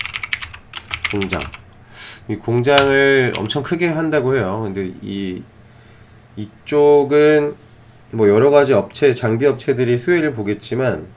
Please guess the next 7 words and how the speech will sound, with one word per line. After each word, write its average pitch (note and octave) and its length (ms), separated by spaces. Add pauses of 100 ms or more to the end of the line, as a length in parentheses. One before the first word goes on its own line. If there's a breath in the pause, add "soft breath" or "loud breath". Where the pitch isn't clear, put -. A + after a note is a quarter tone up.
(240)
좀 G#2+ 180
관심 A2+ 400
있게 B2+ 840
보면 A2+ 680
좋을 F#2+ 320 (140)
게, D#3+ 260 (1600 loud breath)
어, G2+ 440